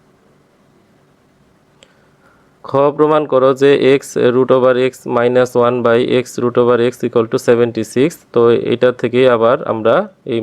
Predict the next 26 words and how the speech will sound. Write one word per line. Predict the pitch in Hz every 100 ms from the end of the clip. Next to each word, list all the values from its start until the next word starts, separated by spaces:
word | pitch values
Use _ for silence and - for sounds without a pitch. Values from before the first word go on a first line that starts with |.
| 113
মানটি | 110 104 139 160
প্রমাণ | 120 120 107
করব। | 104 117 185 - _ _ _ _ _
তাহলে | - 107 110
দেওয়া | 123 123 113
আছে | - 127 185 - -
এক্স | 117 - 123 -
স্কয়ার | 123 127 143
প্লাস | 117 117 117
ওয়ান | 117
by | 113 110
এক্স | - 117
স্কয়ার | - 110 110
equal | 107 107
to | 135 180 131
তিনশো | 113 - 123 113
বাইশ। | 107 120 190 - _ _ _ _ -
এখন | 113 139 135
আমাদের | 131 127 143 135
এখানে | 127 131 120
কিন্তু | 123 120 151 202 208 - - 117
আগের | 131 123
বার | 127 123
বলা | 127 120
ছিল | 120 123
x | 120